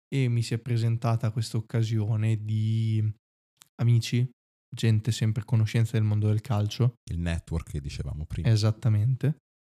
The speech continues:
Speaker 1: che mi hanno condotto a, a questo, a questo centro, a questa struttura a Cesena.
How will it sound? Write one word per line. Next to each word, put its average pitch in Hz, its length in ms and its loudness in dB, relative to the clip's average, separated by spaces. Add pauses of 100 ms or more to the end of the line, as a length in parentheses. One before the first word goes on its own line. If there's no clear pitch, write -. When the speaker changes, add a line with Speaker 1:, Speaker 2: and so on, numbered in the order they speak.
(300)
Speaker 1:
che 120 1000 0
mi 117 160 0
hanno 110 1000 2
condotto 117 840 0 (420)
a, 107 300 -4 (1080)
a 123 140 -2
questo, 117 1000 -2
a - 120 -10
questo - 280 -4
centro, 123 340 2
a 143 40 -4
questa 147 200 -2
struttura 117 520 0
a - 840 -8
Cesena. 113 580 0